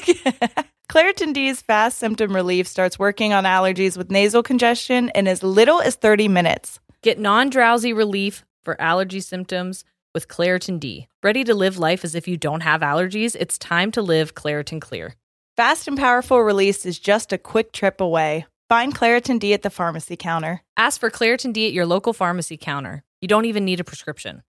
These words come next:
Speaker 1: Go to Claritin dot com right now for a discount so you can live Claritin Clear. Use as directed.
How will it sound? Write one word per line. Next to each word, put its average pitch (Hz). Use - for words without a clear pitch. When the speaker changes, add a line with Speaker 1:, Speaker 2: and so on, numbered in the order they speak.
Speaker 1:
Go 247
to 240
Claritin 277
dot 240
com 190
right 226
now 180
for 196
a 190
discount 240
so 214
you 196
can 185
live 190
Claritin 196
Clear. 156
Use 233
as 185
directed. -